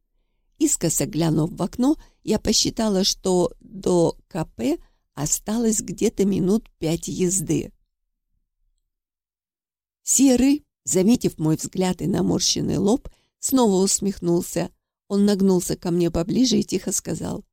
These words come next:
«Я чисто по-дружески рекомендую не пытаться выкинуть что-то экстраординарное.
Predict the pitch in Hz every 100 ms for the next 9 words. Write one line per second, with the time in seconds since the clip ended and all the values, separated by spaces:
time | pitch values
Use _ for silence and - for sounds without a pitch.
0 | _ _ 190 190 233 247 - 214 - 196
1 | 160 190 202 247 294 151 - 156 165 185
2 | 196 202 220 226 220 240 262 - 233 220
3 | - - - - 202 165 160 151 - -
4 | 208 247 170 - _ _ _ - 214 -
5 | - - - - 185 196 196 196 170 143
6 | - 131 -